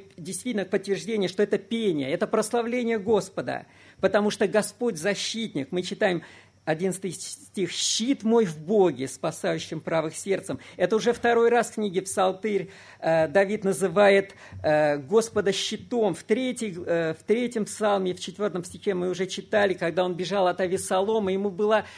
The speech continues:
невыразимо трудно в е-, в его боли, в его сердце, в его страданиях.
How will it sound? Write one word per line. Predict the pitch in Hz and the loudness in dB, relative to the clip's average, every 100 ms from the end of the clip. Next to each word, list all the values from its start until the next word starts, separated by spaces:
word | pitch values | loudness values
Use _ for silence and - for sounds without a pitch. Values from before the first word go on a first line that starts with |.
| - | -6
невыразимо | 160 233 240 240 214 202 254 240 | 0 4 6 6 4 2 2 2
трудно | 226 233 240 185 170 | 2 0 -2 0 -2
в | |
е-, | 151 185 202 | -4 -6 -6
в | |
его | 170 180 202 214 | -6 -6 0 0
боли, | 151 175 247 208 | 0 0 4 4
в | 151 | 2
его | 156 190 214 | -2 -2 -2
сердце, | - 240 240 233 160 | -2 0 0 0 -6
в | |
его | 160 190 190 | -4 -2 -2
страданиях. | - 208 185 233 220 170 | 0 0 2 2 2 0